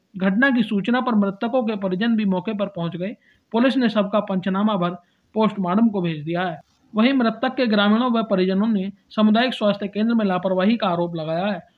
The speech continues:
उनका आरोप है कि जब वह हादसे का शिकार हुए तीनों युवकों को लेकर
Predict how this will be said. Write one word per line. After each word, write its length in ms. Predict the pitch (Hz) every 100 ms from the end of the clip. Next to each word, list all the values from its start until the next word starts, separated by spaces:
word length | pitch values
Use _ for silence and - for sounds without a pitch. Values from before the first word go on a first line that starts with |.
| _
उनका 260 | 226 233 262
आरोप 440 | 220 190 220 254
है 80 | 233
कि 140 | 190 214
जब 180 | 214 -
वह 220 | 185 196 233 _ -
हादसे 400 | 208 214 214 285
का 120 | 277
शिकार 340 | 233 214 196 202
हुए 220 | 196 214
तीनों 300 | 208 202 196
युवकों 420 | 180 180 208 262
को 120 | 262
लेकर 340 | 202 190 180